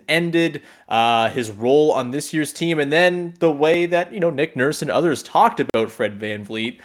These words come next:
What are your sort of inklings, if you're reading between the lines, what can we expect from the way the Raptors are going to use Fred VanVleet this season, maybe in comparison to seasons past?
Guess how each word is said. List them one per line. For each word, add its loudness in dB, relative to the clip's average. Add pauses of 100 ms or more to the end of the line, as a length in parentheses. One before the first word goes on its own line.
(260)
What 6
are 8
your 6
sort 2
of 0
inklings, 2
if 0
you're -4
reading 0
between -2
the 2
lines, 2
what 0
can -12
we -6
expect -2
from -2
the 2
way 2
the 0
Raptors 0
are -4
going 0
to -6
use 0
Fred 0
VanVleet -2
this -6
season, -6
maybe -6
in -12
comparison -2
to -10
seasons -8
past? -6